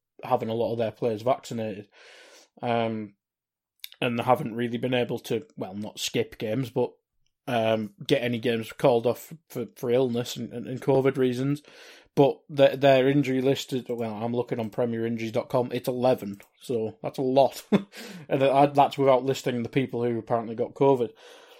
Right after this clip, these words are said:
So yeah, it, it, it, it is a shame. I mean, if I just look at it with Liverpool goggles on, I obviously wanted to play Leeds now because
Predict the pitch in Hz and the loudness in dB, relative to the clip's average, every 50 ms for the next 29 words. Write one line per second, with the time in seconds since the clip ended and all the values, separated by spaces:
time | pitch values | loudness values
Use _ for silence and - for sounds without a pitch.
0 | _ - - 170 156 156 160 170 165 151 151 156 156 147 156 170 156 - 156 160 | _ 0 4 4 6 8 8 10 10 10 10 8 4 4 2 -2 -2 -2 -4 -4
1 | 151 - - - - - - _ - 170 180 147 180 180 175 170 175 180 160 143 | -4 -6 -12 -14 -14 -14 -16 _ 0 2 4 6 4 6 6 6 4 4 4 4
2 | 127 - - 147 135 135 131 127 127 127 131 127 120 - _ _ _ _ _ _ | 2 2 2 4 6 6 6 4 2 0 -2 -4 -6 -10 _ _ _ _ _ _
3 | _ _ _ _ _ _ _ _ _ _ _ - - - 127 131 131 - 151 139 | _ _ _ _ _ _ _ _ _ _ _ -12 -8 0 2 2 2 2 2 2
4 | 143 139 - 123 117 113 113 101 117 117 113 123 127 117 98 - 120 117 113 110 | 2 4 4 2 -2 -2 -4 -4 -4 -4 -2 -2 -2 -2 -2 -2 -2 -4 -2 -2
5 | 120 113 110 117 107 107 113 120 123 - 135 131 117 110 117 110 - 127 120 120 | -2 -2 0 -2 -4 -4 -4 -4 -2 0 0 0 0 0 -2 -4 -4 -4 -2 -2
6 | 123 123 113 - - - - 123 120 113 117 131 139 127 120 - - - - 170 | -2 -4 -4 -8 -8 -4 0 0 0 2 2 2 2 0 -2 -6 -10 -12 -6 -2
7 | 160 151 156 123 117 117 113 - 131 117 | 2 2 2 2 0 -2 -6 -8 -8 -8